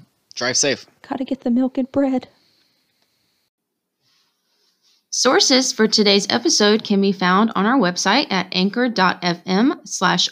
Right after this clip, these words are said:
Speaker 2: Old North State Pod. If you wanna send us a topic suggestion, a funny story, or if you just wanna say hi, you can email us at old north state pod at gmail dot com. You can also follow us on Instagram at Old North State Pod.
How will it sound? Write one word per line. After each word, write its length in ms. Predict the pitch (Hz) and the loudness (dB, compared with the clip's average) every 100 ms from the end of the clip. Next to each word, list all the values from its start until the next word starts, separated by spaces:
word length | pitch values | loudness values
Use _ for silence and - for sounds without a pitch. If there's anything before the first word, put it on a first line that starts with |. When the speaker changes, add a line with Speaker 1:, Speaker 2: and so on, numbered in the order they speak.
| - | 0
Speaker 2:
Old 220 | 196 214 | 0 2
North 280 | 202 208 220 | 2 2 0
State 380 | - - 208 - | -4 -2 -4 -4
Pod. 360 | - 190 247 381 - - - - - _ - | 0 2 2 0 -8 -20 -20 -20 -20 _ -10
If 160 | 185 | -4
you 100 | 190 | 0
wanna 200 | 180 175 | 0 0
send 240 | 175 190 175 | 0 0 0
us 140 | 170 | -2
a 60 | 175 | -4
topic 360 | 208 269 330 | 0 0 0
suggestion, 840 | - 233 190 196 - 240 247 254 - | -2 0 0 0 0 0 0 -2 -6
a 20 | |
funny 240 | 185 185 196 | -4 0 0
story, 520 | - 294 302 294 302 | 0 0 2 0 -2
or 160 | - 370 | 0 0
if 160 | 311 | 2
you 80 | 226 | 0
just 240 | 208 208 | 0 0
wanna 140 | 202 190 | -2 -2
say 180 | 196 196 | -2 0
hi, 400 | 220 294 277 285 | 2 4 2 0
you 120 | 226 | -4
can 220 | 226 180 170 | -2 -4 -2
email 320 | 180 190 196 | 0 0 0
us 280 | 226 277 - | -2 -4 -6
at 240 | 180 - - | -6 -4 -2
old 280 | 185 202 | -2 0
north 240 | 202 214 220 | 0 0 -2
state 320 | - 175 - | -4 -4 -2
pod 360 | - 202 247 262 | -2 2 2 0
at 160 | 185 - | -4 -4
gmail 380 | - 180 175 208 | -2 0 0 0
dot 200 | 247 262 | -2 -4
com. 360 | - 151 - - _ - - - - | -6 -6 -6 -10 _ -20 -20 -14 -10
You 100 | 185 | -4
can 160 | 190 - | -4 2
also 360 | 180 277 254 208 | 2 2 2 0
follow 360 | 190 185 180 | 2 4 4
us 180 | 180 185 | 2 -2
on 80 | 170 | -4
Instagram 680 | 233 359 - 233 226 285 294 - | -2 -2 -2 -2 0 2 0 -2
at 200 | 320 - | -2 -2
Old 220 | - 170 170 | -2 0 0
North 200 | 190 220 | -2 0
State 240 | 277 - | -2 -2
Pod. 320 | - 190 - | 0 -2 -2